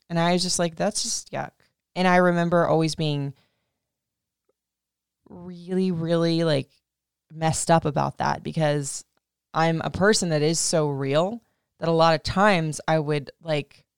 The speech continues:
just end up not messing with that person. I was like, "All right, I just, I don't, I don't fuck with you.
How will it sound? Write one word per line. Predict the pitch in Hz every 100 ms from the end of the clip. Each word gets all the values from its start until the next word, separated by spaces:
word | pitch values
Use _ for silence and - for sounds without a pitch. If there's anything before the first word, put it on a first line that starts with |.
| _ _ _ _ _ _ _ _ _ _ _ _ _ _ _ _ _ _ _ _ _ _ _
just | - 196 -
end | 196
up | 190
not | 175 175 -
messing | 226 240
with | 190
that | 175
person. | - 175 170 165
I |
was | 170
like, | 180
"All |
right, | 247 262 240
I |
just, | 226 -
I | 185
don't, | 214
I | 175
don't | 208 220
fuck | 247 247
with | 254
you. | 220 190 139